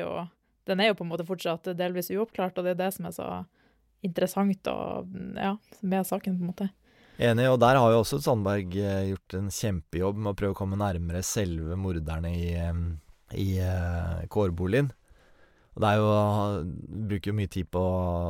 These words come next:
Speaker 2: det her, eh, Jugoslavia-sporet der. Og han har jo dratt fram et brev der som, et sånt trusselbrev som ble sendt, eh, eller nei, ikke trusselbrev, men, em,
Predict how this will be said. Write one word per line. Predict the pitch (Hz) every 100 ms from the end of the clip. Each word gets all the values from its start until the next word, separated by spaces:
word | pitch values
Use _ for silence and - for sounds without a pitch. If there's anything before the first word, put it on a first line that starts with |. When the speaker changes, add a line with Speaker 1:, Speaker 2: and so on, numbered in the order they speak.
| 82
Speaker 2:
det | 85
her, | 85 85
eh, | 82 85
Jugoslavia-sporet | 82 92 82 80 82 95 92 98 123
der. | 90 76 - _ _ _ _ _ _ -
Og | 98 101 98 98 98 98 -
han | 104 113
har | 107 107
jo | 113
dratt | 113 104 -
fram | 90 98
et | - - 101 92
brev | 95 101 127 147 143
der | 117 123
som, | 127 110 104
et | 101 101
sånt | 110 -
trusselbrev | 95 - 110 104 143 151
som | 131 113
ble |
sendt, | 113 - 101 -
eh, | - 101
eller | 127 131
nei, | 139
ikke | 139 -
trusselbrev, | 101 - 110 139 123
men, | 120
em, | 120 120 113